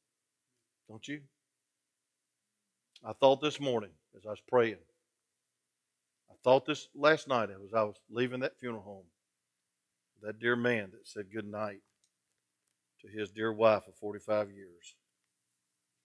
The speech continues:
I sure hope I can be a blessing. I wonder if I'd have walked in that funeral home and said, "I told you you should have done this and this and this. You wouldn't have caught that stuff."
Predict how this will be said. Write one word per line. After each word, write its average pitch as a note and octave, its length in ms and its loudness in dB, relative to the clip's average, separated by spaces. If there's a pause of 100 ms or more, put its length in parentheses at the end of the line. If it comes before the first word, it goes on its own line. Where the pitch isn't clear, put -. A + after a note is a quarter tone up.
(280)
I - 40 -20
sure - 280 -10
hope G#2+ 220 -4
I G2 80 -6
can F#2+ 80 -18
be G2 100 -16
a F2+ 80 -18
blessing. E2+ 400 -20 (2250)
I A2+ 60 -20
wonder D3 160 0
if C3 80 2
I'd C3 100 10
have A#2 60 -2
walked A#2+ 300 0
in A2+ 80 -4
that A2 100 -8
funeral G#2 200 -12
home G#2 80 -14
and F#2+ 60 -18
said, A2+ 120 -6
"I B2 80 -6
told E3 560 -10
you A2 80 -16
you G2+ 200 -18
should G#2+ 180 -16
have G2 120 -20
done A2 260 -10
this A#2+ 280 0
and G#2 100 -20
this A#2+ 220 -10
and G2+ 100 -20
this. D3 220 -6
You A#2 100 -20
wouldn't C#3 220 -12
have - 20 -20
caught F3 240 -2
that A2 160 -20
stuff." G#2+ 320 -20